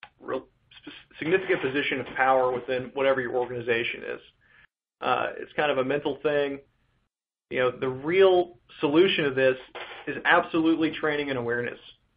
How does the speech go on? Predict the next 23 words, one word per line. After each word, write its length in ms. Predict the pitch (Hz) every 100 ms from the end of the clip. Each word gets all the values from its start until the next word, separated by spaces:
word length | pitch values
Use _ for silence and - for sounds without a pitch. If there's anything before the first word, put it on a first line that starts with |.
| 147
Awareness 460 | 139 185 214 180 -
is 80 | 127 -
key. 400 | 143 131 113 - -
As 80 | 139 -
soon 180 | 190 190
as 80 | 160
January 440 | 160 160 156 156
rolls 260 | 151 151 143
around, 300 | 143 147 143
you 80 | 131
should 160 | 143
be 140 | 131 127
sending 220 | 147 139
out – 280 | 135 131 - _ _ _ -
uh, 280 | - - - - -
notices 540 | 139 151 156 160 147
to 120 | -
your 120 | 123
employees 600 | 123 135 151 147 147 143
and, 180 | 139 120 -
and 160 | 127
payroll 600 | 127 143 143 143 139 135 - - _ _ -
that 320 | 131 123 -